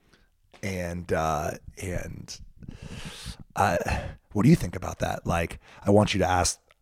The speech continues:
ask that to Craig. Like, I, I need to know, and, and I wanna know from the besties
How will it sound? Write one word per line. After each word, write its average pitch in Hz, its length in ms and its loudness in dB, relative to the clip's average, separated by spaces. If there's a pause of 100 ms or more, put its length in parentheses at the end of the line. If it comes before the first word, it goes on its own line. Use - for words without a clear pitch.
(140)
ask 87 220 4
that 92 140 2
to - 80 -2
Craig. - 380 -4 (300)
Like, 92 340 0 (260)
I, 104 240 6 (140)
I 104 260 6
need 120 220 6
to 120 100 -2
know, 87 440 2
and, 98 300 2
and 95 160 2
I 98 60 2
wanna 107 220 4
know 98 200 2
from 101 540 -2 (440)
the 98 100 0
besties - 640 -2